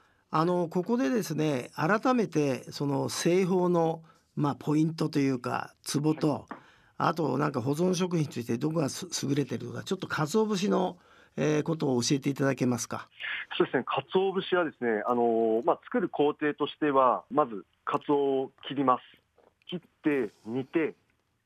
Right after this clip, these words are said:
Speaker 2: で、えっと、一本一本全部骨を抜いていくんですね、煮たやつを。
Speaker 1: なるほど。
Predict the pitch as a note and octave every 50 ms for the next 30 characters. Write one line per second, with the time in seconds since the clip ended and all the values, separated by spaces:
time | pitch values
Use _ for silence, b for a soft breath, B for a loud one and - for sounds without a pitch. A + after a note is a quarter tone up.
0 | _ _ _ _ _ - D#3+ D3+ - - C3+ B2+ - - B2 B2 - D#3 D3 -
1 | _ - F3 F3 F3+ F#3 F3+ - - B2+ A#2 A#2 C3 E3+ D#3+ B2 - - - D3
2 | D3+ E3+ D#3+ B2+ A#2 B2 C#3+ D3 C#3 - D3+ D3 C#3 - D#3 C#3+ A2+ F2 - _
3 | - F2 G2+ A2+ G#2+ - A#2 A2+ A2 G#2 - - G2+ F#2 F2+ - - B2 B2 A#2+
4 | B2 B2+ A#2 B2 A#2+ A#2+ A#2+ A#2